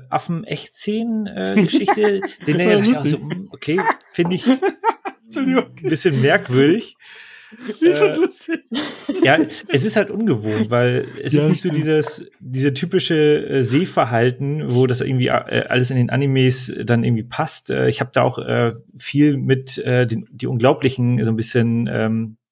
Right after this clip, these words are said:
Speaker 1: gedanklich so orientiert, weil das ist halt auch eine Familie, die sehr, sehr,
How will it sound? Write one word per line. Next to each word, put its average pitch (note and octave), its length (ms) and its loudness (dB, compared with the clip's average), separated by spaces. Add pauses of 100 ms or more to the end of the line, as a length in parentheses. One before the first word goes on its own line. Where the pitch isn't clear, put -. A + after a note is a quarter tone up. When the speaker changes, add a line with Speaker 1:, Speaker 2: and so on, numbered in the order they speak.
(580)
Speaker 1:
gedanklich B2 440 2
so B2+ 120 0
orientiert, A#2 640 2
weil A2 80 4
das G#2+ 100 0
ist C3 60 -2
halt A#2 120 0
auch B2+ 120 -2
eine B2+ 100 -6
Familie, C3 380 0
die B2 300 0
sehr, A#2 220 0
sehr, A#2 420 0